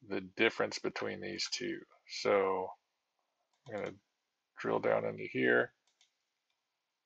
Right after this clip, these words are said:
And this is the new file. And I'm just gonna call this new. See if it'll let me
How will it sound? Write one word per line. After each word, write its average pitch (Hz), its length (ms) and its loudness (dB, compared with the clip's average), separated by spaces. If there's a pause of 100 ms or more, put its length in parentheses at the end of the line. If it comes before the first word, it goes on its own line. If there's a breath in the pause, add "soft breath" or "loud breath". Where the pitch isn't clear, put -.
(1800)
And 101 440 -2
this 110 200 -2
is 98 180 -6
the 98 60 -10
new 120 220 -2
file. 117 680 10 (1500)
And 98 320 -8
I'm 117 100 -10
just 117 180 -6
gonna 98 260 -2 (360)
call - 220 2
this - 340 -4
new. 139 440 2
See 139 80 -2 (2250)
if - 160 -12
it'll - 140 -4
let 101 140 0
me 101 100 -8